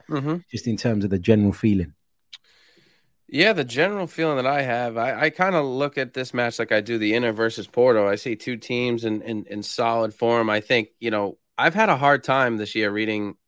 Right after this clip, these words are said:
Speaker 1: the Premier League, to be truthful with you. I think, you know, teams have just gone in and out of form a little more frequently than I, than I'm maybe used to. And I expect a tight, a tight match here. I th-, I think I could see a one one draw.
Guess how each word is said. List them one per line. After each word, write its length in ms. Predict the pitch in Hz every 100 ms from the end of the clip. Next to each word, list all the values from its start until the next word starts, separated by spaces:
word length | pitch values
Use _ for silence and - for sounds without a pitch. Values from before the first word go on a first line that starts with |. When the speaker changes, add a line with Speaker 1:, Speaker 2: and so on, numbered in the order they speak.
| _ 104
Speaker 1:
the 140 | 98
Premier 340 | 92 104 110
League, 300 | 101 92 90
to 100 | -
be 120 | 90 90
truthful 420 | - 95 - 90
with 160 | 95
you. 100 | 92
I 60 | 92
think, 240 | 98 113 -
you 160 | - 104
know, 140 | 95
teams 340 | 95 - 127 120
have 140 | 110
just 220 | 101 107
gone 260 | - 117 113
in 140 | 117
and 100 | 117
out 140 | 110 107
of 80 | 92
form 400 | - 107 110 107
a 40 |
little 160 | 101 107
more 160 | 104
frequently 520 | 98 113 110 110 110
than 180 | 104 101
I, 100 | 98 98
than 140 | 98
I'm 300 | 98 92 92 - _
maybe 220 | - 98 95
used 260 | 110 135
to. 180 | 170 170 - _ _ _ _
And 420 | 104 107 101 98 - _ _ _
I 140 | 101
expect 380 | 123 - 131 127
a 40 | 107
tight, 400 | - 127 123 - _ _ -
a 80 | 107
tight 260 | - 127
match 300 | 101 113 131
here. 280 | 160 165 175
I 160 | 92 110
th-, 160 | -
I 60 | 120
think 220 | 139 135
I 80 | 123
could 120 | 120
see 180 | - 135
a 80 | 120
one 280 | 113 123
one 240 | 120 123 120
draw. 480 | 104 110 117 151